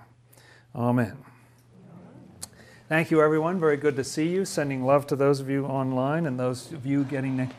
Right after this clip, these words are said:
audio and in various other sorts of forms. So we're talking about opening our eyes, opening our eyes.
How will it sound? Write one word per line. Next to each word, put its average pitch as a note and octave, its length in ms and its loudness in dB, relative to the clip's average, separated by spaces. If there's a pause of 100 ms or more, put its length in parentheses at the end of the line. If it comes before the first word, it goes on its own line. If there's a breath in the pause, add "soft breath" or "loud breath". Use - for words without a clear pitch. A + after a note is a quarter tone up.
(260 loud breath)
audio C#3+ 520 6
and C3+ 100 2
in B2 80 -2
various C3 320 0
other C3 320 2
sorts B2+ 400 -8
of A#2 100 -4
forms. F#3 600 2 (800 loud breath)
So D#3+ 180 2
we're D#3 120 4
talking G#3 360 4
about F#3+ 320 2
opening E3+ 600 6
our C#3 420 4
eyes, A#2+ 880 0
opening D3 480 2
our A#2+ 300 -2
eyes. A2+ 680 -2